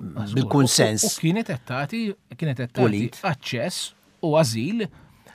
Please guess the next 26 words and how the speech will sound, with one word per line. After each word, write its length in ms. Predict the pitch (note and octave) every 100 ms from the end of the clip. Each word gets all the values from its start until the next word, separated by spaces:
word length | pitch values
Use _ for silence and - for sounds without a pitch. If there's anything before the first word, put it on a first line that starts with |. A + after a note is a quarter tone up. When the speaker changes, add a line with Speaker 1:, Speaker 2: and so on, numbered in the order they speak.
| -
Speaker 2:
lil 240 | C#3+ F3 G#3+ F#3
mijiet 540 | G#3 C3+ G#3+ - - _ _ _ - _ -
ta' 420 | F3 C#3+ C3+ C3+ D3
rivoluzzjonari, 800 | D#3 E3 G3+ - D#3 A#2+ C#3 F3+
ta' 140 | F#3+ E3
ribelli 480 | A#2+ B2 C3 E3 F#3+
Speaker 1:
Dil- 120 | F3+
Speaker 2:
ta-, 140 | C3+ A#2
Taljani 560 | G#2+ B2 C4 G#2+ G2 F#2+
f'Malta. 520 | C3 G2 A#2+ B3 B3+ B3+
Ġifieri 400 | C3+ C#3 D3+ D3
Malta 320 | G3 F3 B2+
kienet 240 | D#3+ C3 -
punt 240 | F3 D3
ta' 120 | C#3
komunikazzjoni 800 | A#2+ A#2+ A#2 D#3+ D3 D#4 B3+ A#2 E3+
anke 220 | - A2+
għal 80 | C3
gazzetti 460 | D#3+ E3 - C3
jistampaw 400 | C#3+ C3 B2 C3+ C3
f'Malta, 320 | G3 F#3+ G#3+
ma 80 | F3
jgħadduhom 400 | C#3+ C3 C3 B2+
sqallija 360 | C#3+ E3 G3+
biex 160 | G3+ C#3+
jitqasmu 400 | - B2 -